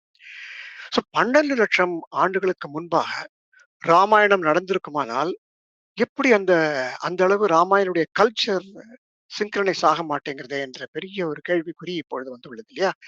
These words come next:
அதுதான் பிரச்சனை இப்போ. So, இதை கியூவா வச்சுட்டு சில ஆர்கியாலஜிஸ்ட் என்ன சொல்றாங்கன்னா, அதனாலதான்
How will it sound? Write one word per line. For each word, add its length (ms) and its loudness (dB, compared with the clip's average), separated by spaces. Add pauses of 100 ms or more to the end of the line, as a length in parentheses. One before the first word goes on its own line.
அதுதான் 280 0
பிரச்சனை 320 -2
இப்போ. 240 -20
So, 200 2
இதை 180 6
கியூவா 300 4
வச்சுட்டு 340 4 (200)
சில 240 -2
ஆர்கியாலஜிஸ்ட் 560 2
என்ன 120 -4
சொல்றாங்கன்னா, 460 -6 (560)
அதனாலதான் 800 4